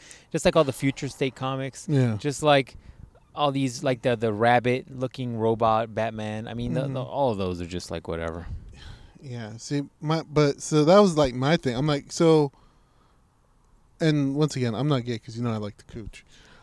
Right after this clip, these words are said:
Speaker 2: But
Speaker 1: <laughs> You're like, "I love the
Speaker 2: I
Speaker 1: cooch."
Speaker 2: love the cooch. Love me some cooch.
Speaker 1: I love the cooch.
Speaker 2: But I don't know. It just seems like you're doing it more a disservice when you just make it look like that,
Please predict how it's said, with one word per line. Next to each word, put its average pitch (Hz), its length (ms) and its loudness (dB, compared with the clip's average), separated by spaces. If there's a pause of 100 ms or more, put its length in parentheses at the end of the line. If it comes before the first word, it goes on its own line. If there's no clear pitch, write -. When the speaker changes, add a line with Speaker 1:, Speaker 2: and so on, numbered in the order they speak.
(300)
Speaker 2:
But 165 280 6 (140)
Speaker 1:
<laughs> - 160 -20
You're 180 100 4
like, 120 100 -2
"I 104 100 -8
love 110 260 -2
the 92 100 -8
Speaker 2:
I 123 80 -6
Speaker 1:
cooch." 113 40 -4
Speaker 2:
love 139 280 10
the 110 80 -4
cooch. - 380 -8
Love 175 180 8
me 127 100 2
some 104 180 -8
cooch. - 200 -8
Speaker 1:
I - 40 -10
love - 160 -10
the - 80 -10
cooch. - 420 -16 (600)
Speaker 2:
But 156 300 6 (1040)
I 196 60 2
don't 202 120 8
know. 175 100 10
It 156 60 10
just 180 220 8
seems 196 240 6
like 175 240 8
you're 175 120 8
doing 180 460 2
it 170 160 6
more 160 280 2
a 160 60 2
disservice 160 560 -2
when 156 120 -2
you 147 100 -4
just 143 220 -6
make 156 180 2
it 135 120 4
look 139 260 2
like 175 200 4
that, 180 340 4